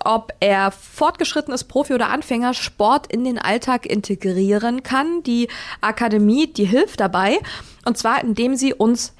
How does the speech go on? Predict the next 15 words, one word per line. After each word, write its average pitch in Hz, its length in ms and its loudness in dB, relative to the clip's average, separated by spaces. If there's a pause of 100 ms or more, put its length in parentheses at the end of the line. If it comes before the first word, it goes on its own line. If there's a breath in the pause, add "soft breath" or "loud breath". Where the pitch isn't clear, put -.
(140 loud breath)
Experten 302 600 -4
zur 220 140 -2
Seite 180 340 -6
stellt. 254 420 -2
Experten 262 560 -6
wie 311 80 -4
zum 320 140 -6
Beispiel 277 280 -4
heute 247 220 -4
die 233 100 -8
Katrin, 302 400 -4
die 277 80 -8
bei 262 200 -2
uns 269 120 -10
ist, - 220 -8